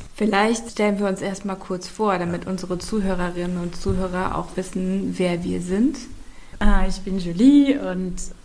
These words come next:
Speaker 3: ich bin, äh, zusammen mit meinem Freund, er ist Deutsche und komme aus einem arabischen Land. Er ist auch sehr,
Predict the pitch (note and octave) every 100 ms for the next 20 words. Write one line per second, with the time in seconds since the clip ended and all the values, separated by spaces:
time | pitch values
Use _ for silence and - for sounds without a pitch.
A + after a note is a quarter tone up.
0 | - - G#3+ - F#3+ F3 F3 E3+ - -
1 | - F3 - F3+ E3+ F3+ F#3 F#3+ F#3 F3+
2 | F3+ - G#3 F3 F3+ F3+ - F3 F3 E3+
3 | F3+ - F#3 G3 A3 - A#3+ A3+ - F#3+
4 | F#3+ - - - G3 F#3+ F3+ F3+ F#3 F3+
5 | F3+ - E3+ G3+ G#3+ G#3+ G#3+ G3+ G3+ G3+
6 | G3+ - - - - F#3+ F#3 F3+ F3+ -
7 | E3+ E3